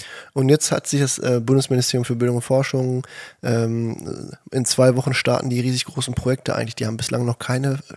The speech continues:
keine Förderzusage offiziell rausgeschickt. Bei Twitter jetzt die Tage irgendeine,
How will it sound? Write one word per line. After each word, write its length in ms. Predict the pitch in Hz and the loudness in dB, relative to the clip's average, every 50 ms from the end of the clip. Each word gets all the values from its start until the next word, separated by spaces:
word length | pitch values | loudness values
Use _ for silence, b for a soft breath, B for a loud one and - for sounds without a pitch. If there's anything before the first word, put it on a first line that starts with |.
| - | -12
keine 240 | - - 127 131 135 | -6 -4 -2 -2 -2
Förderzusage 720 | - - 147 160 160 143 - - 120 110 110 107 107 110 | -2 0 2 2 2 0 -2 -4 -2 0 0 0 0 0
offiziell 360 | 107 - - 120 - - 113 | -2 -2 -4 -4 -4 -4 -4
rausgeschickt. 500 | 110 - 127 127 - 131 - - 127 - B B B B B B B | -4 -4 -6 -6 -4 -6 -6 -6 -6 -8 B B B B B B B
Bei 120 | - 123 | 2 2
Twitter 320 | 113 - - 156 - - 139 | 2 2 -2 -2 2 2 2
jetzt 160 | 127 - - | 2 2 -2
die 80 | 139 - | -4 0
Tage 300 | - 139 127 131 127 127 | 2 2 2 4 2 2
irgendeine, 480 | - - - 123 120 120 117 113 - | 0 0 0 2 2 2 0 -2 -4